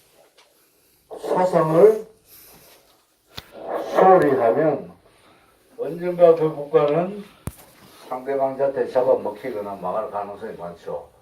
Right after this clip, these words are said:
이제 그렇게 되면 내가 사상을 몰랐던 알았던 관계없이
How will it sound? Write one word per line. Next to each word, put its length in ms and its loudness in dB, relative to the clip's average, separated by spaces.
이제 140 -4
그렇게 280 -6
되면 500 -6
내가 240 4
사상을 480 0
몰랐던 640 2
알았던 400 -8
관계없이 840 -6